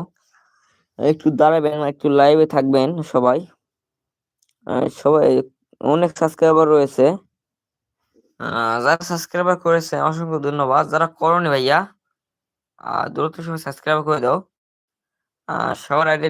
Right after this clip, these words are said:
থেকে ঘুরে আসবে ইনশাআল্লাহ। আহ, একজন সাবস্ক্রাইবার করেছে। আহ,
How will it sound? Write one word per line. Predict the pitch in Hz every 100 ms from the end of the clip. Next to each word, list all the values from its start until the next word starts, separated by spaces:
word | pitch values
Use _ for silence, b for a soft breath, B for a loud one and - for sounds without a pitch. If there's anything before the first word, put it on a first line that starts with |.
| 156
থেকে | 160 156
ঘুরে | 139 147
আসবে | 135
ইনশাআল্লাহ। | 135 135 120 120 143
আহ, | 131 123
একজন | 123 143 143
সাবস্ক্রাইবার | 143 - 147 147
করেছে। | 147 143 147 123 180 - _ _ _ _ _ _ _ _ _ _
আহ, | 110 - - -